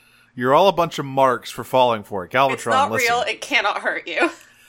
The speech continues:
Speaker 1: "Listen, Galvatron, I'm almost finished rebuilding the Hydra cannon. It looks like a dragon this time."
Speaker 2: Yeah,
Speaker 1: Um,
Speaker 2: Thrust is like, "Look, I actually made it into a weapon instead of just clanging three weapons together." <laughs>
Speaker 1: <laughs> I've,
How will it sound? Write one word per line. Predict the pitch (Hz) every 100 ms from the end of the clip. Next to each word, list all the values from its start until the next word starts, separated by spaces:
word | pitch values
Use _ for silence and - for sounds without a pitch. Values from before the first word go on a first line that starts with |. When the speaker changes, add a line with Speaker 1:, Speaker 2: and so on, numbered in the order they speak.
| _ _ _
Speaker 1:
"Listen, | 107 123 120
Galvatron, | 101 101 92 - 104
I'm | 104 123
almost | 113 131 170 190 -
finished | - 190 185 160 - -
rebuilding | 107 113 139 147 135 156 156 143
the | 135
Hydra | 127 139 156 127
cannon. | - 117 92 92
It | 95 107
looks | 139 185 -
like | 175 160
a |
dragon | 135 113 143 202 165 127
this | 104 101 -
time." | 113 90 82 104 131 _ _ _ _ _ _ _
Speaker 2:
Yeah, | 311 403 127 127
Speaker 1:
Um, | 123
Speaker 2:
Thrust | - -
is | 453
like, | 466 -
"Look, | 262 - 240
I | 247
actually | 302 -
made | 320 311
it | 339
into | 320 320 330
a |
weapon | 262 - -
instead | 208 - 262
of | 254
just | 247 269 -
clanging | - 240 262 311 302 311
three | 277 269
weapons | 277 277 277 254
together." | - - 262 - 160 302
<laughs> | - _ _ _ _
Speaker 1:
<laughs> | - - - - 180
I've, | 160 190 170 151 - - -